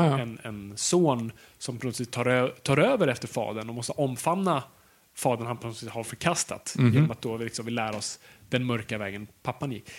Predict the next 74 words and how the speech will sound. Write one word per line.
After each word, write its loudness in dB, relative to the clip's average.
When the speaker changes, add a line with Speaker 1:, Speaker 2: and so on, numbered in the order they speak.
Speaker 2:
Så 0
det, 2
det 4
tycker 4
jag 4
är -2
en 0
snygg -2
parallell. 2
Jag -2
skulle 2
fortfarande 0
inte -6
kategorisera 2
som -2
en -2
prequel. 2
Det 2
är 6
det 2
jag 4
menar. 2
De 2
här 6
två 0
hamnar 2
oftast -2
på 0
liksom, -6
eh, 4
nu, -2
plats -2
ett -2
och 0
två 4
när -4
det -2
kommer -8
till -4
så -4
här, -8
best 2
prequels 0
när -6
man -4
kollar 0
listor. 0
Och -8
jag, 2
jag 0
vet -4
inte, -2
jag -2
ser -2
inte -6
att -8
de -2
platsar -6
där. -4
Speaker 1:
Jag 6
tycker 6
ju 10
inte 6
att 0
Pen-, 2
Temple 4
of 4
Doom 6
är 8
en 6
speciellt 2
bra 6
film 6
dock. -2